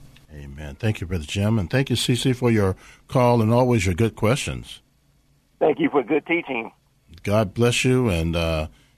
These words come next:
Speaker 1: keep you and strengthen you, and we hope that you can make it to the conference as well. It'll be a blessing to you, and it'll be the first time we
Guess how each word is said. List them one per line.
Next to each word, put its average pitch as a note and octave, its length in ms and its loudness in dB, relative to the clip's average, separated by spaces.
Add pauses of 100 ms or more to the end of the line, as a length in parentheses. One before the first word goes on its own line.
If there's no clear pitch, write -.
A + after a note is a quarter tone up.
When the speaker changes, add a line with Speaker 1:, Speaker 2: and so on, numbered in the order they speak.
(100)
Speaker 1:
keep A#2 280 2
you A2+ 260 4
and D#2 280 -2 (400)
strengthen A2+ 540 0
you, G#2+ 300 2
and D#2+ 240 -2
we F#2 100 -2
hope G#2+ 240 0
that F#2 200 -2
you G#2 60 0
can F#2 220 -2
make G2+ 180 0
it F#2 120 -4
to G2+ 100 -2
the F2+ 80 -4
conference G2+ 480 -2
as F2+ 100 -8
well. E2 260 -2
It'll D#2+ 120 -4
be D#2+ 320 -6 (320)
a E2+ 80 -4
blessing G2 420 0
to G#2 120 -2
you, G2+ 280 2
and G#2 40 2
it'll F#2 120 0
be G2 140 0
the F#2 100 0
first A2 300 -2
time G#2 260 0
we G2+ 300 0